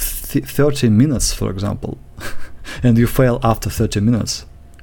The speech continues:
damage already there, and you also, like,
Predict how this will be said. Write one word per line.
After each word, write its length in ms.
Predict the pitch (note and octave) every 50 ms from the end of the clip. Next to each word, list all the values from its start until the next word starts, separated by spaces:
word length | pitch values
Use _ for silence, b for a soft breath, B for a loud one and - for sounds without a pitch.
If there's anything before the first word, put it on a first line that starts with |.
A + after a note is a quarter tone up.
| - - A#2
damage 420 | G2 A#2 A#2+ A#2+ A#2 A2 - -
already 320 | A2+ G#2+ G#2+ G#2+ G#2 G#2 G2+
there, 300 | G#2 A#2 C3+ D3 E3 - -
and 280 | G#2+ G#2+ A2 A2 G#2+ B B B B B B B -
you 280 | G#2+ A2+ A#2 A2+ A#2
also, 580 | A#2 A#2 A#2 A#2 - - A#2 G#2+ A2 A2 G#2+ G#2+
like, 280 | - G#2+ G2+ G2+ -